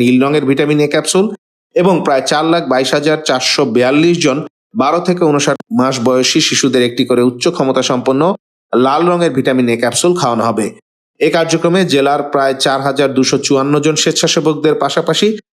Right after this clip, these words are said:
স্বাস্থ্য ও পরিকল্পনা বিভাগের সাতশো আটত্রিশ জন মাঠকর্মী নিয়োজিত থাকবে।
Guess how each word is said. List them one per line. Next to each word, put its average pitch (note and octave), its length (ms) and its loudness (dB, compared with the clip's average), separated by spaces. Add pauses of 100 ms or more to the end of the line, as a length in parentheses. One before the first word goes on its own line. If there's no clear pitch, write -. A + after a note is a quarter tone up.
(420)
স্বাস্থ্য F3+ 400 0 (180)
ও - 20 4 (200)
পরিকল্পনা E3+ 580 2
বিভাগের D3 400 0 (400)
সাতশো - 400 -2 (200)
আটত্রিশ F#3 420 0
জন F3 180 2
মাঠকর্মী C#3+ 440 0 (100)
নিয়োজিত A#2 300 2 (120)
থাকবে। G#2 260 -2